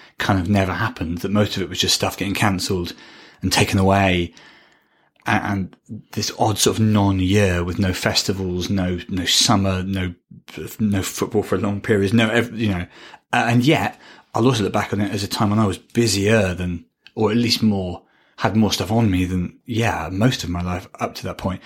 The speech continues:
And there were times when I found it really strange and difficult to relate to people that were complaining about boredom. I got it, of course, because, like, loads of comedians, uh, who rely solely on doing gigs in clubs and stuff, that just wasn't there anymore. But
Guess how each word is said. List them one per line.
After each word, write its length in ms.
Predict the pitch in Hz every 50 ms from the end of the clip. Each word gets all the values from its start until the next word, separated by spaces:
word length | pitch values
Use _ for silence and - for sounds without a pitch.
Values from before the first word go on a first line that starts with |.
| - -
And 100 | 120 123
there 100 | 123 127
were 60 | -
times 300 | - - - 170 170 165
when 120 | 156 151 147
I 20 |
found 220 | 151 147 139 123 117
it 120 | - -
really 460 | 117 110 113 123 120 113 110 104 104
strange 560 | 95 - - 123 107 98 90 85 85 85 - - - - - - - - - - - - - - - _ _ _ _ _ _ _ _
and 120 | - 113 104
difficult 440 | - 127 123 - 117 - - 107 -
to 100 | - 110
relate 320 | 107 101 113 117 120 -
to 180 | - - - -
people 300 | - 107 90 - - 95
that 120 | 90 95
were 100 | 90 92
complaining 480 | - - 98 87 - 110 98 92 95 92
about 220 | 90 98 92 -
boredom. 300 | - 110 107 95 90 92
I 60 | 95
got 220 | 101 - 151 180 117
it, 100 | - -
of 140 | 87 -
course, 240 | - - 107 143 143
because, 440 | - - 117 - - 98 92 92 92
like, 160 | 95 87 73 76 - - _ _ - - - - - - - _ _ _ _ -
loads 440 | 117 - - 123 120 117 123 123
of 60 | 113 -
comedians, 480 | - - 104 98 95 98 - - - - - - 76 73 - - _ _ _ _ _ _ - 143 - _ _ _ - - - - -
uh, 220 | - 113 104 98
who 140 | 98 110 107
rely 300 | 101 104 104 101 101 95
solely 420 | 92 - - 131 120 110 101 98
on 160 | 90 90 98 98
doing 300 | 98 104 98 95 95 90
gigs 340 | - - 104 95 92 92
in 140 | - 104 101
clubs 260 | 92 - 113 107 -
and 80 | - 95
stuff, 180 | 90 - 101 90
that 120 | 117 120
just 180 | 113 107 98 101
wasn't 300 | 104 110 104 101 98 92
there 200 | 101 113 123 117
anymore. 440 | 101 90 90 90 87 85 82 82 - - - - - _
But 260 | - 107 101 101 -